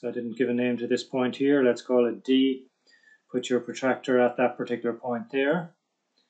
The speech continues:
And then along this line, mark your ninety degrees here and draw a line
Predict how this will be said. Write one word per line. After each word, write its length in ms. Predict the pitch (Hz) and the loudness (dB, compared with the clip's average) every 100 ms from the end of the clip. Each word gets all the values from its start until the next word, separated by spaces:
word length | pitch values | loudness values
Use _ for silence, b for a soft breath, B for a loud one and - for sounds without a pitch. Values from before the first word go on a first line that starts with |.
| _ _ 123 | _ _ -8
And 140 | 117 | -2
then 160 | 123 120 | -2 0
along 260 | 120 117 | -2 0
this 220 | 120 - | -2 0
line, 340 | 135 131 131 - _ _ _ _ - | 0 0 -2 -6 _ _ _ _ -10
mark 340 | 123 123 120 - | -2 -2 -2 -2
your 160 | 120 | -2
ninety 340 | 117 120 113 107 | 0 -2 -2 -6
degrees 460 | 113 127 131 131 | 0 4 4 2
here 380 | 139 135 135 - B B B _ _ _ _ _ _ _ 123 | 2 4 4 0 B B B _ _ _ _ _ _ _ -6
and 380 | 123 123 113 | -2 -2 -2
draw 500 | 110 123 123 120 123 | 0 4 6 6 4
a 80 | 127 | 0
line 640 | 123 120 120 120 120 123 | -2 0 0 0 0 -2